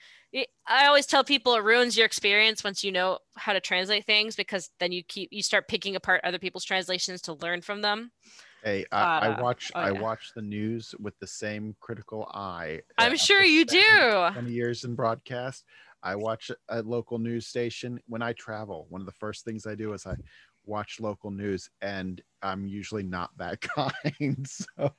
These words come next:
Speaker 1: Oh, yeah.
Speaker 2: yeah. But, um,
Speaker 1: Uh,
Speaker 2: thank you, um, for joining me today, joining our audience. Uh, and we can find you on Twitter at Katrina L Translator.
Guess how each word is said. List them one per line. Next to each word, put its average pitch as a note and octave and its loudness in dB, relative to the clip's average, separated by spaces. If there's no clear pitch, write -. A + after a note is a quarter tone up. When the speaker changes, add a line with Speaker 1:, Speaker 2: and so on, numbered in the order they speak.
Speaker 1:
Oh, A3+ 6
yeah. E3+ 2
Speaker 2:
yeah. - -8
But, D#3 4
um, D#3 4
Speaker 1:
Uh, - -2
Speaker 2:
thank F#3+ 2
you, D#3 2
um, C3+ -4
for C3 0
joining A#2+ -4
me B2 -4
today, C#3+ -2
joining A2 0
our G2 -2
audience. A#2 -6
Uh, G#2 -2
and G#2+ -2
we C#3 -4
can A2+ -8
find B2 -8
you G#2+ -6
on F2 -6
Twitter A2 -8
at F#2 -6
Katrina C#3 -8
L D3 0
Translator. C3+ -4